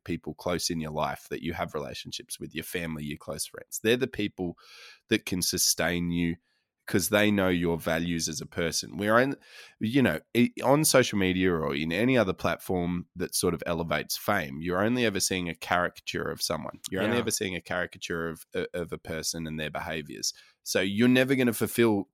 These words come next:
Speaker 1: feel fulfilled by someone giving a like to that caricature because you know it's not yours.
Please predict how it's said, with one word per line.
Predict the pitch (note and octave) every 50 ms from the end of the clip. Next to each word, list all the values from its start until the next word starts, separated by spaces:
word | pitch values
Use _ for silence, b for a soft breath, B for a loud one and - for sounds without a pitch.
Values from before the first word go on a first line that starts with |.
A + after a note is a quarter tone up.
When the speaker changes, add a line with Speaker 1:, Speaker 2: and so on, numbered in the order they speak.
| _
Speaker 1:
feel | - - - B2 A#2+ A2
fulfilled | G#2 - G2+ F2+ - - D3 D3 G#2+ F2+ F2 D#2 -
by | E2 D#2+ D#2+
someone | - - - - G#2 G2+ G2 F#2 E2+ E2 E2 E2 E2 - _ _ _ _ _ _ _ - F2+
giving | F2+ A#2 A2+ G2 G#2 F#2+
a | F2 D#2
like | D#2 D#2+ E2 E2 - - - -
to | - F#2
that | E2+ E2 - - -
caricature | - G2 G2 F#2+ F#2 - - D#2 D2+ - - - - - - - _ _
because | - G2 - F#2+ E2+ -
you | F#2 F2+
know | F2 F2 E2+
it's | D2+ - - -
not | F2 E2 -
yours. | D2 D#2 F2 E2+ D2+ - - - - -